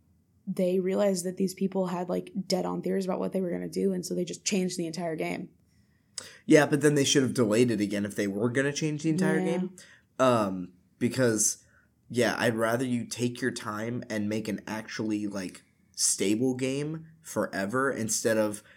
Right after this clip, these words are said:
Speaker 2: "Here's a half-baked game, and we'll just keep finishing it while you play it." Like, no, take your time,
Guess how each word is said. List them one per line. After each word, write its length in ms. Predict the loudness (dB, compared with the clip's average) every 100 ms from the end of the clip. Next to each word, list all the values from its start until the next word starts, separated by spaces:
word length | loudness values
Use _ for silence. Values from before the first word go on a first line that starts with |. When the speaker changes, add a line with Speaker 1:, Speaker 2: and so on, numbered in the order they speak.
| _
Speaker 2:
"Here's 300 | 4 4 6
a 80 | 2
half-baked 880 | 0 -4 -6 -4 0 0 0 -8 -4
game, 340 | -2 -2 -2
and 140 | 0 2
we'll 120 | 2
just 220 | 0 -2
keep 240 | 0 -2
finishing 460 | 0 -2 -2 -4 -2
it 140 | -2
while 300 | -2 -2 -2
you 140 | -4 -6
play 280 | -8 -8 -6
it." 180 | -10 -14 -20 _ _ _ _ _ _ -6
Like, 200 | -6 -2
no, 220 | 0 0
take 260 | 0 -2 -2
your 80 |
time, 380 | -4 -6 -8 -10